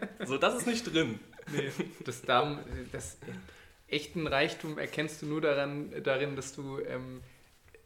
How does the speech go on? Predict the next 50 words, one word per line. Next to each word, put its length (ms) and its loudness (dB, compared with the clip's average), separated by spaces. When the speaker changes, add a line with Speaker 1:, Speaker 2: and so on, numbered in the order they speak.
Speaker 1:
nur 420 6
sinnvolle 600 2
Investitionen 840 -4
machst. 320 -10
Speaker 2:
Genau. 340 -2
Aber 140 2
das, 200 2
das, 360 -2
das 140 0
ist 100 -4
mir 100 2
auch 80 4
noch 120 2
aufgefallen. 420 -4
Immer, 300 -2
immer 200 -2
sehr 220 4
schlecht 360 -4
belichtet 520 -2
und 180 -4
dann 320 -2
kriegst 180 -6
du 60 2
da 120 4
einen 180 2
erzählt, 580 0
wie 100 -2
du 140 2
mit 180 -4
diesem 220 0
einfachen 480 2
Trick 400 -6
oder 160 2
mit 100 0
dem 80 -2
richtigen 400 0
Mindset 720 2
Speaker 1:
Das 160 4
Mindset 440 4
Speaker 2:
in 80 2
Speaker 1:
ist 100 -2
wichtig. 140 6
Speaker 2:
vierzehn 220 4
Tagen 340 6
reich 340 2
wirst. 160 -6
Das 120 -8
Mindset 320 2
ist 140 -4
alles. 420 0